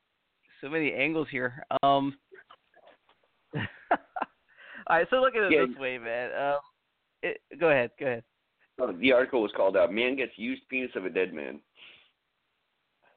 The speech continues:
Speaker 1: Okay.
Speaker 2: That was
Speaker 1: Okay. <laughs> So everybody look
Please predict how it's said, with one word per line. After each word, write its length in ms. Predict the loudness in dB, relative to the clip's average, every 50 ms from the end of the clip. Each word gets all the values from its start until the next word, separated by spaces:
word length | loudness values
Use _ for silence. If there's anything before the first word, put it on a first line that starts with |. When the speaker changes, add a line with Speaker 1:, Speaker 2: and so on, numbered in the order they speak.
| _ _ _ _ _ _ -20
Speaker 1:
Okay. 340 | -20 -18 _ -16 -16 -16 -18 _ _ _ -8
Speaker 2:
That 100 | -6 -6
was 100 | -6 -6 -10 _ -18 -20 -20 _ _ _ _ _ _ _ _ _ _ _ _ _ _ _ _ _ _ _ _ _ _ _ _ _ _ _ _ _ _ _ _ _ _ _ _ _ _ _ _ _ -16
Speaker 1:
Okay. 420 | -16 -14 -14 -14 -14 -12 -14 -14 -14 -18
<laughs> 60 | -20 _ _ _ -16 -14 -12
So 80 | -10 -6 -4 -2
everybody 340 | -2 -2 0 2 2 4 4 2
look 180 | 0 -4 -8